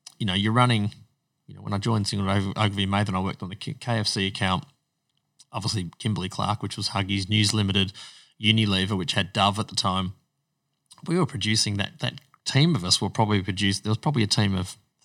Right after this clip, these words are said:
thirty to forty of us. We're producing close to sixty T V ads a year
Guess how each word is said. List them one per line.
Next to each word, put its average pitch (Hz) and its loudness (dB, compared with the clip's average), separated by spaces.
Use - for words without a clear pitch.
thirty 123 4
to 113 0
forty 131 4
of 135 4
us. 160 0
We're 107 0
producing 104 2
close 113 -2
to - -2
sixty - 0
T 110 4
V 110 4
ads 113 4
a 110 4
year 117 6